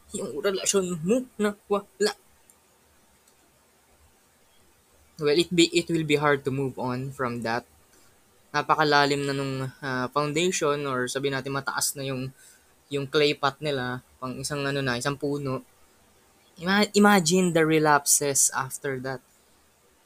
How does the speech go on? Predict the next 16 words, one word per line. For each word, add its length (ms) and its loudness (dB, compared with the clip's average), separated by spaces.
Di 160 0
sapat 380 -2
yung 540 -4
three 240 6
months 320 2
rule 240 2
ni 80 -2
Popoy 480 2
at 160 -2
Basha 320 0
doon 320 -4
sa 80 -4
eleven 480 -2
years 320 -8
na 60 -8
yun. 60 -10